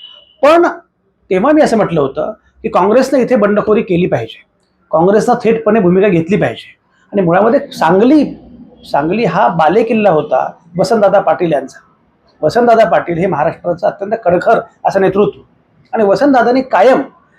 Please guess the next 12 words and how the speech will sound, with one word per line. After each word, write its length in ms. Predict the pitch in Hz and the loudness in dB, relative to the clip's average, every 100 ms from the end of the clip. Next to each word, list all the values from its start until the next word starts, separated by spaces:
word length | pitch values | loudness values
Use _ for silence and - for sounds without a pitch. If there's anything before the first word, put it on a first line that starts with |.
| _ - | _ -4
त्यांच्या 240 | 160 196 | -2 -2
पूर्ण 340 | 196 226 247 | -2 -2 2
राजकीय 580 | 240 202 180 175 185 220 | 2 2 2 0 0 -2
करिअरमध्ये 600 | - 185 214 202 160 139 - _ _ | -2 0 2 2 -2 -4 -8 _ _
कायम 260 | - 226 302 | -2 2 2
संघर्ष 380 | 262 220 220 196 | 2 2 0 0
केला. 280 | 151 123 - _ _ _ _ _ _ 143 | -4 -8 -12 _ _ _ _ _ _ 0
वेळ 160 | 214 240 | 4 4
आली 260 | 180 233 | 2 0
तेव्हा 220 | 233 220 | 2 2
बंड 260 | 185 202 240 | 2 2 2
केलं, 340 | 190 147 127 | 0 -2 -4